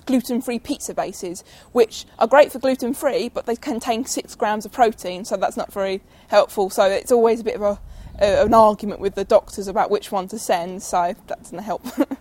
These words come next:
<laughs> Usually my snacks in the day contain free food, such as my free bread or free pasta or things like that. And then for dinner, I usually have some kind of potato chips,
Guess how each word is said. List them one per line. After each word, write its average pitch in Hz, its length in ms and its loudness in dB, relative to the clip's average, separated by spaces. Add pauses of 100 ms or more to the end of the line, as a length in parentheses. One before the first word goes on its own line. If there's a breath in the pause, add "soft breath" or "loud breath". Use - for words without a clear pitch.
(120)
<laughs> - 460 -20
Usually 277 380 0
my 240 140 2
snacks - 440 -2
in 220 60 -6
the 202 80 -4
day 196 260 4
contain 202 360 -4
free 202 280 0
food, 190 340 -4
such - 220 -12
as 180 240 -12 (140)
my 202 100 2
free 202 280 -2
bread 185 520 0
or 185 240 -2 (400 soft breath)
free 208 240 -2
pasta - 400 -4
or 185 140 -2
things 208 260 -2
like 185 140 2
that. 175 320 -2 (340 soft breath)
And 214 260 6
then 226 140 4
for 247 120 -6
dinner, 226 380 4
I 226 100 4
usually 214 340 -2
have 196 160 2
some 226 180 4
kind 165 220 -6
of - 60 -12
potato 190 460 -4
chips, - 640 -4